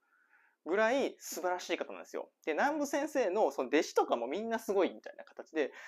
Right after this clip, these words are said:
それを突き抜けてきたっていう、育て上げてきたっていうほど、めちゃめちゃ尊敬できる方なんですよ。で、結構その、まあ、研究に特化して取り上げられがちなんですけど、この本はこの南部先生自身の人物に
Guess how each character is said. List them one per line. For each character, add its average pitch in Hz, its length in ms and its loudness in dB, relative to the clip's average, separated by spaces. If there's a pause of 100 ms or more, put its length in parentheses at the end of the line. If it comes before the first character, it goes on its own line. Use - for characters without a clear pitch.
(100)
そ - 180 0
れ 277 100 4
を 175 240 4
突 - 140 -8
き 233 80 4
抜 220 80 6
け - 100 4
て - 80 0
き - 80 -14
た - 60 -2
っ - 100 -10
て - 80 -14
い 67 60 -8
う、 - 100 -16 (320)
育 170 240 0
て 185 80 0
上 175 120 4
げ 185 80 -4
て 170 100 -2
き - 80 -16
た 165 80 -8
っ - 100 -16
て 120 80 -6
い 107 40 -2
う - 20 -8
ほ - 100 -10
ど、 95 220 -6 (480)
め 127 80 -4
ち 143 100 0
ゃ 147 40 2
め 139 100 0
ち 135 100 4
ゃ 131 100 6
尊 135 280 -2
敬 123 100 0
で 113 140 -2
き 117 80 -4
る 107 80 -8
方 101 80 -6
な 90 60 -4
ん - 80 -12
で - 40 -20
す - 100 -10
よ。 58 140 -6 (1040)
で、 180 260 2 (220)
結 277 160 2
構 165 280 6
そ - 100 -6
の、 131 100 0
ま 139 120 4
あ、 131 40 -4
研 262 340 -2
究 269 220 0 (360)
に 240 220 0
特 185 220 0
化 196 120 2
し 190 40 -6
て 190 100 0
取 185 200 0
り 185 60 4
上 185 60 4
げ 185 140 4
ら 170 100 2
れ 180 100 4
が 185 120 2
ち - 80 -6
な 190 80 0
ん 156 60 -4
で - 40 -8
す - 80 -20
け 127 100 -6
ど、 143 260 2 (200)
こ 269 120 2
の 339 80 4
本 339 200 6
は 135 140 6
こ 139 100 -2
の 131 60 0
南 269 320 0
部 339 80 0
先 294 240 0
生 - 160 2
自 - 240 2
身 151 80 0
の 113 100 -2
人 294 300 4
物 139 240 -6
に 95 100 -12